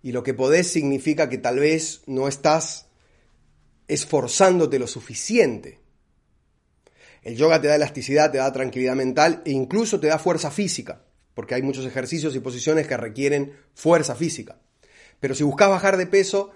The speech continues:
no sería el ejercicio indicado, o por lo menos no sería el único ejercicio que deberías hacer. Deberías complementarlo con ejercicio aeróbico, como caminar o correr o andar en bicicleta, y también complementarlo, siempre insisto,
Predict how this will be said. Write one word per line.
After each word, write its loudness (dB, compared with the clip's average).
no -2
sería 0
el -4
ejercicio -12
indicado, -10
o -10
por 8
lo 10
menos 6
no 0
sería 6
el 6
único 10
ejercicio -2
que -2
deberías -4
hacer. -8
Deberías 0
complementarlo -4
con -6
ejercicio -8
aeróbico, 2
como -6
caminar 2
o -6
correr 4
o 0
andar -4
en -8
bicicleta, 2
y -6
también 4
complementarlo, 0
siempre -2
insisto, -2